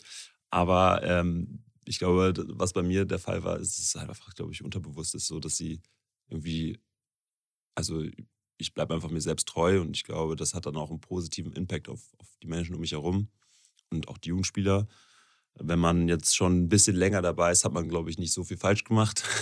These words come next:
<laughs> und man kann immer noch Dinge besser machen. Das, das, das ist auch wichtig, dass man dazu lernt. Und, äh, ich glaube, das ist einfach so ein bisschen, versucht man dann, also man, glaub ich, viele Dinge unterbewusst an, an, an die Jüngeren weiter.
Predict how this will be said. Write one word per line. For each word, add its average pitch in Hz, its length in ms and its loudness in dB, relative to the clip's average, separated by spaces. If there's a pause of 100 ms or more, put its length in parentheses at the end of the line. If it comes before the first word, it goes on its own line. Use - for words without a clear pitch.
<laughs> - 220 -2
und 90 260 -4 (300)
man 85 100 -4
kann 101 100 4
immer 98 180 4
noch 90 100 0
Dinge 95 200 -4
besser 101 260 2
machen. 107 340 0
Das, - 180 -6
das, - 180 -10 (180)
das 78 160 -14
ist - 100 -14
auch - 140 -8
wichtig, 107 300 2
dass - 140 -10
man 80 80 -6
dazu 80 200 -6
lernt. 95 260 -4 (680)
Und, 80 420 -4
äh, 73 200 -4
ich - 100 -8
glaube, 76 140 -6
das 76 140 -4
ist - 60 0
einfach 87 180 -2
so - 120 -4
ein 82 40 -6
bisschen, 82 340 -4 (420)
versucht 87 300 -4
man 82 180 2
dann, 80 420 0 (460)
also 92 140 -4
man, 90 160 2 (100)
glaub 90 140 2
ich, - 220 -6
viele 98 240 -2
Dinge 92 200 0
unterbewusst 87 840 2 (440)
an, 90 260 4
an, 87 280 -2
an 90 120 0
die 87 100 -4
Jüngeren 90 320 0
weiter. 104 360 2